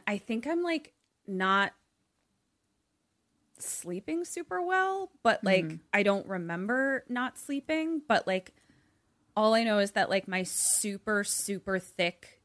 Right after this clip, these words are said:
Speaker 1: night guard to keep from, like, grinding my teeth, which is, like, mm,
Speaker 2: Sexy?
Speaker 1: super sexy,
Speaker 2: <laughs>
Speaker 1: but also, like,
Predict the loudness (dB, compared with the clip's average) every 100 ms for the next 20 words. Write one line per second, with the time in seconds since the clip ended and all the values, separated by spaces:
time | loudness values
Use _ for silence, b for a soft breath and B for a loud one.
0 | -2 0 0 0 4 4 4 0 -6 -10
1 | -10 -12 -6 -4 -2 -4 2 4 4 0
2 | -4 -4 -6 -8 -8 -8 -8 -8 -2 0
3 | 0 -4 -16 _ _ _ _ _ _ _
4 | _ _ _ _ -4 -2 0 0 -2 -4
5 | _ _ _ _ _ _ -12 -8 -8 -8
6 | -6 -6 -6 -12 _ _ _ _ -20 -12
7 | -10 -2 4 6 6 2 2 0 0 -2
8 | 0 -2 2 2 6 6 4 2 4 6
9 | 6 4